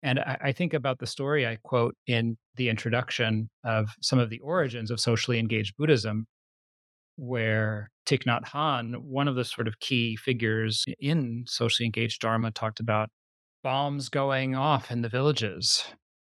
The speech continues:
and making the choice to go out into the streets with the monastics in his temple to help those who were hurt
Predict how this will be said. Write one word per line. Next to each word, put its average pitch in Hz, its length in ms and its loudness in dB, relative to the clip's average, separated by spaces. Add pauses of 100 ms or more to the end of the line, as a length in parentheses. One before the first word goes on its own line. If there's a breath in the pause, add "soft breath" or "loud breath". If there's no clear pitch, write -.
(380)
and 120 280 0
making 120 260 0
the 120 60 -2
choice 143 380 -2
to - 120 -6
go 117 180 0
out 120 220 0
into 113 220 -4
the 110 100 -2
streets - 800 0
with 113 260 -2
the 117 60 -6
monastics 113 840 0
in 117 160 -2
his 107 140 0
temple 113 580 0
to 117 120 0
help 110 300 2
those 113 460 0 (140)
who 123 100 -2
were 110 420 0 (100)
hurt 180 280 2